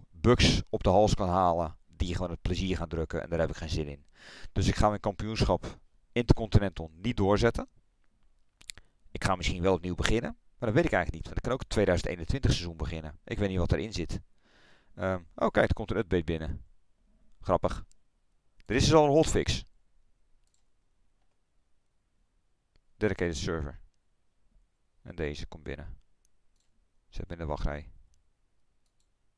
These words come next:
Oh, dat kan natuurlijk niet, hè. Game staat open. <laughs> Exit. Dedicated server mag er voor mij al op.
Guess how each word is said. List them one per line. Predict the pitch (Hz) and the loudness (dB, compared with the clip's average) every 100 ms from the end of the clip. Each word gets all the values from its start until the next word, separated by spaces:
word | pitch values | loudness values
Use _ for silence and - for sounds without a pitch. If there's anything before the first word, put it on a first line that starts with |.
| _ _ _ | _ _ _
Oh, | 80 | -14
dat | 80 | -6
kan | 87 | -6
natuurlijk | 78 - 67 65 | -4 -6 -8 -10
niet, | - | -10
hè. | - _ | -12 _
Game | 85 82 | -8 -6
staat | - 62 | -6 -6
open. | - - - - - - - 110 - 98 101 - 85 - - - - - - - - - - _ _ _ | -8 -10 -6 -4 -4 -6 -4 -4 -4 -6 -6 -6 -6 -6 -8 -12 -18 -20 -20 -20 -20 -20 -20 _ _ _
<laughs> | - | -10
Exit. | - - - - - - _ _ _ _ _ _ _ _ _ _ _ _ _ _ _ _ _ _ _ _ - _ _ _ - - _ _ _ _ _ _ _ _ _ _ _ _ _ _ _ - | -8 -8 -8 -14 -14 -20 _ _ _ _ _ _ _ _ _ _ _ _ _ _ _ _ _ _ _ _ -20 _ _ _ -20 -20 _ _ _ _ _ _ _ _ _ _ _ _ _ _ _ -14
Dedicated | 82 - 73 73 | -12 -8 -8 -6
server | - 98 87 85 | -2 0 0 -2
mag | 82 | -4
er | |
voor | - | -4
mij | 82 | -6
al | 78 | -6
op. | 80 | -6